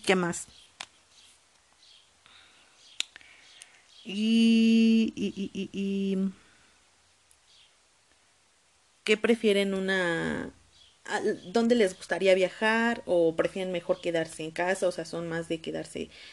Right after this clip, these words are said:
eh, eh, en casa, este,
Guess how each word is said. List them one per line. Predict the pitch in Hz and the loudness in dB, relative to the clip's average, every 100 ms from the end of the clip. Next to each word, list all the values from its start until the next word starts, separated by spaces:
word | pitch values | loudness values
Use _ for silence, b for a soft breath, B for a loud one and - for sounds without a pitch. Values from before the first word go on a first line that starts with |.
| B B B | B B B
eh, | - 165 | -16 -14
eh, | - 170 | -12 -12
en | 151 151 156 | -10 -10 -10
casa, | 156 185 185 196 - 202 190 190 190 B B B | -4 -2 -2 -4 -10 -8 -6 -8 -10 B B B
este, | 156 151 - - - 156 156 156 156 156 156 170 | -12 -10 -12 -20 -12 -10 -8 -8 -8 -8 -8 -10